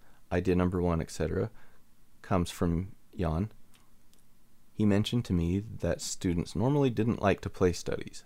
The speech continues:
They are boring. Hence the name Ideas and not Studies. I hope that I have succeeded in my efforts to make these ideas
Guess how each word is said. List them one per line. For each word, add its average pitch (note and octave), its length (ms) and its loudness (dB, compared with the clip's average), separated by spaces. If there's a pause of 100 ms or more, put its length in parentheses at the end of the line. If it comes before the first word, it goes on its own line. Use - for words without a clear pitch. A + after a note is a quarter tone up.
They F2+ 120 0
are F2 80 4
boring. F#2+ 440 4 (600)
Hence - 240 0
the - 140 2
name G#2 300 6
Ideas E2+ 640 4
and E2 220 2
not - 340 0
Studies. - 540 -6 (460)
I G#2 60 2
hope D3 180 2
that D3+ 100 6
I C3+ 40 10
have G#2+ 120 8
succeeded G2+ 560 2
in F2+ 100 4
my F2 100 4
efforts - 360 -2
to - 100 -4
make G#2 220 2
these F2+ 180 -2
ideas D#2+ 420 -2